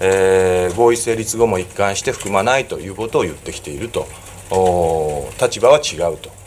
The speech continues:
いうことであります。で、我々はそれに対して、えー、まだ、その、お、立場が違う、う、わけだから、あー、一方的な、あー、開発を行わないようにと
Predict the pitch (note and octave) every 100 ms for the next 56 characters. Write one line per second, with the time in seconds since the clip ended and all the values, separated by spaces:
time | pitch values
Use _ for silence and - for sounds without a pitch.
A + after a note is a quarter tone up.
0 | - - F#2+ G#2+ B2 C3 E2+ - - -
1 | - - - - C3 C3 C#3 D3 E3+ D3+
2 | A#2+ A#2 A2 A#2 A2 - - C#3+ - -
3 | - F2+ F#2 F2 E2 E2+ - - A#2+ C3
4 | F#2+ - - - - F#2 E2 D#2+ D2+ C#2+
5 | C#2+ - - - - D#2+ D#2+ D#2+ - -
6 | A1+ A1+ - - - A#2+ A2+ E2 - G2+
7 | A#2+ B2+ B2+ - - F#2 F#2 F#2 F#2 F2+
8 | F2 F2 A2 A2+ D#2+ D#2+ C#2+ C#2+ - -
9 | - - D#2+ D2+ D2 C#2+ C#2 C#2 D#2+ G2+
10 | - G#2+ G2 - F#2 E2 A2 C3 A#2 -
11 | - F2 E2 D#2+ D#2+ F#2 E2 F2 - A2+
12 | G#2 - E2 D2+ F#2 F2+ F2+ F2+ F2+ E2+
13 | C#3 D#3 -